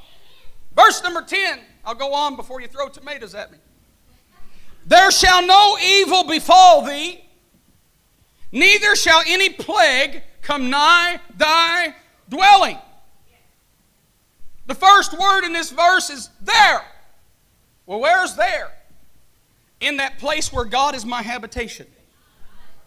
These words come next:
My dwelling place. In that place, the place where I am at,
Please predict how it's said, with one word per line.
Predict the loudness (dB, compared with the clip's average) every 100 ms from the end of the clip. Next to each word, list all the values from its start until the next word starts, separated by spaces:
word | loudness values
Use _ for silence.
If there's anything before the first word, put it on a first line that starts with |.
| -20 -20 -20 _ _ _ _ _ _ _ _ _ _ _ _ -12 -10 -8
My | -4 -4 -4
dwelling | -6 -8 -8 -12
place. | -14 -14 -16 -16 -16 -18 -20 -20 _ _ -18 -16 -14 -16 -18 -10
In | -6 -4 -4
that | -2 -2 -4
place, | -8 -8 -8 -12
the | -14
place | -6 -4 -2 -4
where | -4 -4
I | -4 -6 -8
am | -10
at, | -8 -8 -10